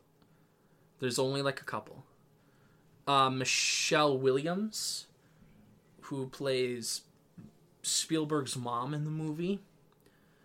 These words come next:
at points felt like she was in a completely different movie. Her, like, she would have a fake accent that was there sometimes,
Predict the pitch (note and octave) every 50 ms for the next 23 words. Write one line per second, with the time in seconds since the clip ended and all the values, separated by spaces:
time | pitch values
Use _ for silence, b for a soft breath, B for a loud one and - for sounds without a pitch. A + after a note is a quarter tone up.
0 | b b b b b - C#3+ C#3+ - - - C#3+ C3+ D3+ E3+ - - - - D3
1 | C#3 C3 C#3 C3 - - D3+ C#3 B2+ D3+ C3+ C3 A#2+ - C3+ A2 - C#3 C3+ B2+
2 | C3 C3 C3 C3 B2+ - B2+ A#2 B2 B2+ B2 B2 D3 E3+ F#3+ G3 G3 - - _
3 | _ _ _ _ _ _ _ _ _ _ - - _ _ _ _ _ _ _ _
4 | _ _ _ _ _ _ _ _ - - D#3+ - - - _ _ _ _ _ -
5 | C#3+ C3 - - - E3 D#3 D3 - E3+ D#3+ D#3+ D#3 B2+ - - - D#3 D3+ D3+
6 | - - B2+ B2+ A#2+ - - - - F#3+ G3 A3 A3 - _ - b b b b
7 | b b b b b b b b b b D3+ D3 D3 C3+ B2+ C3 C3+ C#3 C#3+ D3
8 | - - D#3+ D3 - - D#3 D#3+ E3 E3 F3 E3+ - - -